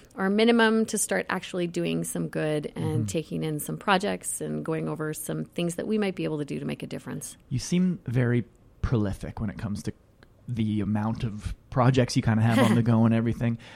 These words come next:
Speaker 2: How important is it to your mental health, to your phys-, sanity to, to create?
Speaker 1: Oh.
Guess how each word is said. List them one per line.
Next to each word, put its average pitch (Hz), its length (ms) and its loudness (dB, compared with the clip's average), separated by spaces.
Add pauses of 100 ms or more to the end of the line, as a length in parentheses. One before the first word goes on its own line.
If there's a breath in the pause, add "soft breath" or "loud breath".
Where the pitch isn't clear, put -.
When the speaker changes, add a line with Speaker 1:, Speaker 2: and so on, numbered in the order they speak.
Speaker 2:
How 185 140 2
important 147 400 4
is 113 140 2
it - 340 0
to 123 120 0
your 113 440 6
mental 127 380 6
health, 131 300 6
to 123 100 -2
your 110 260 2
phys-, 117 500 -2
sanity 127 500 2
to, 104 320 2
to - 140 -2
create? - 640 -4 (580 loud breath)
Speaker 1:
Oh. 240 220 4